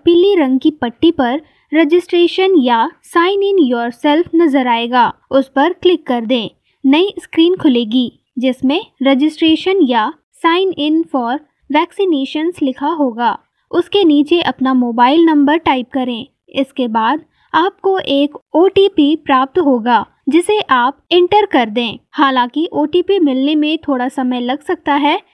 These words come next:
इसके बाद रजिस्ट्रेशन का पोर्टल खुल जाएगा जिसमें मांगी गई सभी जानकारी को भर दें। पहचान पत्र में उसी कार्ड की जानकारी भरें जिसे आप टीकाकरण के दौरान साथ लेकर जा सकें। वैक्सीन का रजिस्ट्रेशन कराने के बाद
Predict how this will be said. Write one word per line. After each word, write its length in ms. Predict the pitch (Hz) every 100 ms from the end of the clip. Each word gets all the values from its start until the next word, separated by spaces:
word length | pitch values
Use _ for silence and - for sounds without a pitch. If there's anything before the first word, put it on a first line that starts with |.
| _ -
इसके 320 | 359 - 427
बाद 340 | 277 247 294
रजिस्ट्रेशन 680 | 285 262 247 262 285 277 370
का 160 | 392 381
पोर्टल 420 | 381 269 240 277
खुल 240 | 349 349 269
जाएगा 500 | 254 233 233 240 180 _ -
जिसमें 320 | 285 359 381
मांगी 440 | 349 254 277 320 339
गई 260 | 262 269
सभी 360 | 311 294 269 359
जानकारी 640 | 302 247 233 226 220 254
को 220 | 285 330 381 -
भर 240 | 269 302 220
दें। 280 | 233 220 226 _
पहचान 460 | 339 359 359 349 392
पत्र 300 | 330 294 294
में 220 | 294 294 311
उसी 340 | - 262 269
कार्ड 340 | 247 233 247
की 120 | 262 330
जानकारी 560 | 285 269 269 277 285
भरें 340 | 285 277 277 381 269
जिसे 320 | 320 320 415
आप 320 | 320 262 294
टीकाकरण 680 | - 269 254 254 247 247 320
के 140 | 349
दौरान 480 | 294 285 269 269 294
साथ 300 | 349 269 262 339
लेकर 320 | 302 269 294
जा 220 | 269 269 226
सकें। 420 | - - 247 208 _ 269
वैक्सीन 500 | 294 320 - 381 381
का 200 | 339 320
रजिस्ट्रेशन 800 | 262 226 247 - 262 262 269
कराने 440 | 262 254 233 233 294
के 120 | 311
बाद 380 | 226 220 208